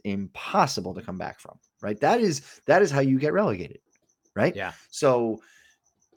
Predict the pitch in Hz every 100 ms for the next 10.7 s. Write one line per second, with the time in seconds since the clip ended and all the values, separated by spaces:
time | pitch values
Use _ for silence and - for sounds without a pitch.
0 | - 131 127 107 135 190 175 156 127 131
1 | 123 120 117 104 107 101 113 107 104 117
2 | 139 139 135 131 120 104 117 117 - 110
3 | 110 113 104 101 - 113 123 127 113 110
4 | 107 104 - - - 131 143 170 - -
5 | _ _ _ _ _ 113 117 117 113 107
6 | 104 98 _ _ _ - - 147 131 185
7 | 139 - - - _ _ _ _ _ -
8 | 143 143 143 135 120 - - - - _
9 | 117 _ _ _ _ _ _ _ - -
10 | - 113 117 127 127 123 -